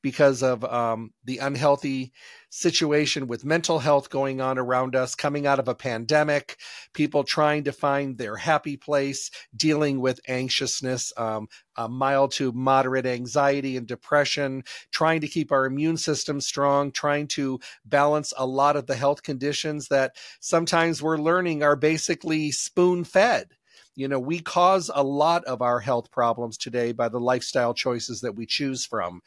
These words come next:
and we need to make better choices. But we also need to have the information to be able to make those choices wisely, completely, and thoroughly. So we wanna make sure that we're doing everything we can. And I wanna make sure that we bring that information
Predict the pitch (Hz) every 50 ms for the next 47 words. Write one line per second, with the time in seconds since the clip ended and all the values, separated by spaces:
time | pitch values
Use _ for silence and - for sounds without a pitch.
0 | - - - - - - _ - 135 143 139 147 151 151 156 170 185 165 180 170
1 | 175 175 170 147 175 175 180 175 170 - - 180 202 220 - - 110 95 - -
2 | - _ _ _ _ - 156 156 156 160 160 160 180 202 202 - 196 165 156 151
3 | 139 147 127 139 135 131 123 131 131 127 131 123 - 127 123 131 139 151 151 -
4 | - 127 117 113 113 - - - - - - - 139 131 135 131 127 131 123 127
5 | 120 131 131 127 - - 135 127 120 - - - 139 131 123 - - 123 110 101
6 | 107 110 131 135 135 143 147 143 120 - 113 98 92 92 101 _ _ _ _ _
7 | _ - - 156 131 123 - - 175 180 180 175 - 113 104 95 101 104 - _
8 | _ _ _ _ _ - 123 120 117 113 - - 160 156 143 131 117 101 92 82
9 | - - _ _ - - - - - - - 143 139 143 147 160 185 196 196 180
10 | 175 160 - - 180 165 156 156 143 135 143 135 123 143 139 135 135 131 135 131
11 | 123 139 127 - 135 123 123 123 127 120 - 143 139 135 127 123 123 - 151 151
12 | 165 185 220 202 190 180 175 165 165 - - 170 165 156 151 135 143 139 120 107
13 | 147 151 151 156 151 139 135 131 131 - 135 135 123 - 139 127 127 131 135 143
14 | 139 - - 135 127 120 120